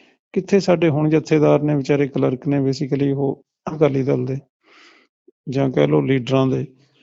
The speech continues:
ਸੋ ਇਹ ਚੀਜ਼ ਘਟਦੀ ਤਾਂ ਜਾ ਰਹੀ ਹੈ ਉਹਦੇ ਵਿੱਚ। ਮਤਲਬ ਅੱਛਾ ਹੁੰਦਾ ਐਵੇਂ ਹੀ ਹੈ ਵੈਸੇ, ਇਹ ਸਾਰੇ ਧਰਮਾਂ 'ਚ ਹੀ ਹੁੰਦਾ ਹੈ ਕਿ ਜਦੋਂ ਉਹਦਾ ਸੰਸਥਾਈਕਰਨ ਹੋ ਜਾਂਦਾ ਨਾ,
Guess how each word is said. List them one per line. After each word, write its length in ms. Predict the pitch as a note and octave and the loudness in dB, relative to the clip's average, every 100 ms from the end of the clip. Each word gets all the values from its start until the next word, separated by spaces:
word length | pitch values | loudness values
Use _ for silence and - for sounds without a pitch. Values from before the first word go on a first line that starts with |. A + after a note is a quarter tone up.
| _ | _
ਸੋ 220 | - A3 - | -4 -2 -2
ਇਹ 240 | A#3+ A3+ A3 | 2 2 2
ਚੀਜ਼ 420 | A3 G3 F#3 - | 0 0 0 -6
ਘਟਦੀ 540 | - - D#3 - D3 | -10 0 0 2 0
ਤਾਂ 120 | E3 | 2
ਜਾ 200 | D3+ B2 | 2 0
ਰਹੀ 240 | A#2 A#2+ B2+ | -2 -2 0
ਹੈ 60 | |
ਉਹਦੇ 180 | C3+ D3+ | 0 0
ਵਿੱਚ। 260 | D#3 D3+ - | -2 -4 -4
ਮਤਲਬ 260 | D#3 D3+ F#3 | -6 -4 -6
ਅੱਛਾ 240 | D#3+ G#3 | -2 0
ਹੁੰਦਾ 360 | F3 E3 E3 F#3+ | 0 0 2 2
ਐਵੇਂ 220 | E3 C3+ | 2 0
ਹੀ 140 | B2+ | 0
ਹੈ 60 | B2+ | 0
ਵੈਸੇ, 320 | B2 A#2+ D3+ | 0 -2 -4
ਇਹ 140 | C3 C#3+ | -2 -2
ਸਾਰੇ 300 | D#3+ D#3+ F3 | 0 0 0
ਧਰਮਾਂ 340 | E3+ C#3+ C#3 | 0 0 0
'ਚ 80 | C3+ | -2
ਹੀ 80 | A#2 | -4
ਹੁੰਦਾ 240 | A#2+ B2 | -4 -6
ਹੈ 80 | D3 | -6
ਕਿ 180 | C#3+ D#3+ | -4 -2
ਜਦੋਂ 340 | D3+ C#3+ D#3 | 0 0 -2
ਉਹਦਾ 160 | E3 E3+ | 0 0
ਸੰਸਥਾਈਕਰਨ 880 | - D3+ - - D#3 F3 E3 D3 | 0 -2 -2 0 2 2 2 0
ਹੋ 140 | C#3 B2+ | -2 -4
ਜਾਂਦਾ 260 | A#2+ A2+ | -6 -8
ਨਾ, 140 | A#2 | -8